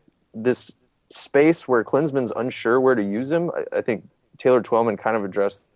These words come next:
this on the broadcast where he said, you know, "I, I don't think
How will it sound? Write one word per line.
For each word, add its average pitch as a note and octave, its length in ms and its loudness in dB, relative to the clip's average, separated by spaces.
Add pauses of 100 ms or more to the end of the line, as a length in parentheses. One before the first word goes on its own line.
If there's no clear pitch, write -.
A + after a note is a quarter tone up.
this G2+ 220 -4
on G2+ 180 -6
the G2 180 -10 (440)
broadcast G#2+ 580 2
where G#2 100 -2
he G2 80 -4
said, G2 320 -2
you G#2 80 -6
know, G2+ 120 -2
"I, A2 160 2 (360)
I A2+ 80 2
don't D3 180 0
think C3 340 -2